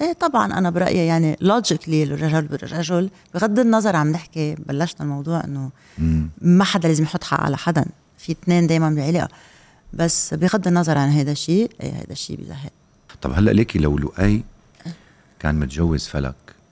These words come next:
Speaker 1: أنا بدي أسألك قبل.
Speaker 2: وجوين؟
Speaker 1: أنا بدي أسألك قبل.
Speaker 2: اسأليني.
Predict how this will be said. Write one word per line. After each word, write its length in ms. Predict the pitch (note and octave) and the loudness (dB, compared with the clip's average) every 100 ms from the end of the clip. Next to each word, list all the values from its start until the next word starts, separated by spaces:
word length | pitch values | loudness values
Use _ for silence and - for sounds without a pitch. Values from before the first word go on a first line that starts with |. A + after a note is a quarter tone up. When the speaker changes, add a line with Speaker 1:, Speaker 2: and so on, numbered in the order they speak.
| - | 0
Speaker 1:
أنا 140 | B3 | 2
بدي 240 | G3+ D3+ - | 4 2 0
أسألك 380 | - - C3+ - | 0 0 -2 -2
قبل. 180 | D3 | -4
Speaker 2:
وجوين؟ 320 | A#2+ D2 C#2 - - - | -4 -4 -4 -6 -8 0
Speaker 1:
أنا 200 | G#3 F#3 | 2 2
بدي 120 | E3+ | -2
أسألك 360 | - - B2+ | -4 -4 -6
قبل. 220 | - D#3 - _ _ _ _ _ _ _ - | -6 -14 -14 _ _ _ _ _ _ _ -20
Speaker 2:
اسأليني. 360 | - C#2 C#2 | -16 -12 -12